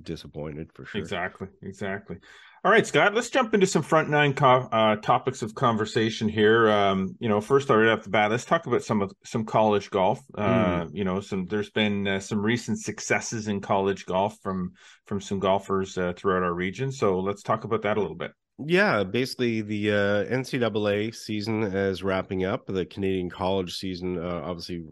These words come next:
Speaker 1: uh, wrapping up as well. Um, couple players from the Eastern Ontario area having some success. I should say a couple, sh-, more than that, really, but, uh, you know, a couple notable things of late. Uh, Izzy Ferguson, uh, who's from Ottawa,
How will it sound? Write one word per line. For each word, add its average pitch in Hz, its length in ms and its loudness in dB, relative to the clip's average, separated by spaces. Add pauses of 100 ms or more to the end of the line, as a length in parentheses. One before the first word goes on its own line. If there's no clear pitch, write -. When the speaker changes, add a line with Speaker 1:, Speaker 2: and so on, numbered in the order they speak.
(140)
Speaker 1:
uh, 78 180 -8
wrapping 90 680 -6
up 87 260 -10
as 87 220 -10
well. 87 400 -4 (360)
Um, 85 760 -6 (120)
couple 123 300 -4
players 101 560 -2
from 92 380 -4
the 87 420 -6
Eastern 98 340 -8
Ontario 90 560 -4
area 92 300 -4
having 90 300 -8
some 85 200 -12
success. 92 460 -8
I 151 60 -4
should 127 200 -8
say 101 300 0
a 90 140 -12
couple, 92 320 -8
sh-, - 160 -12
more 104 360 0
than 87 160 -6
that, 90 220 -4
really, 87 300 -4
but, 90 280 -8
uh, 92 280 -4 (360)
you - 80 -4
know, 101 80 0
a 95 40 -6
couple - 280 -4
notable 98 400 0
things 95 340 -4
of 82 120 -10
late. 90 420 -6
Uh, 92 240 -4
Izzy 107 220 -4
Ferguson, 104 580 -6 (160)
uh, 87 260 -8
who's 90 180 -12
from 90 140 -8
Ottawa, 87 340 -6